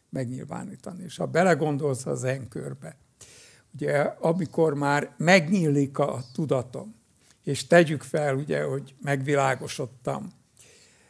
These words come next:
akkor a dolog elkezdődik úgy, hogy ezzel hogy tudok segíteni.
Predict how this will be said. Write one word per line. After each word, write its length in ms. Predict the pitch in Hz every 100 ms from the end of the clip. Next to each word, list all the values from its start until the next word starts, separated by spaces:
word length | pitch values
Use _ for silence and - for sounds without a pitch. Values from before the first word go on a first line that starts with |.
| _ _ _ -
akkor 760 | 147 - - 180 175 180 - -
a 120 | 156
dolog 480 | 143 160 160 170 -
elkezdődik 1000 | 175 202 208 170 147 131 160 139 127 -
úgy, 440 | 135 143 233 - -
hogy 220 | 160 143
ezzel 600 | 160 160 165 139 165 151
hogy 240 | 143 165
tudok 340 | - - 143 127
segíteni. 680 | - 135 113 110 120 156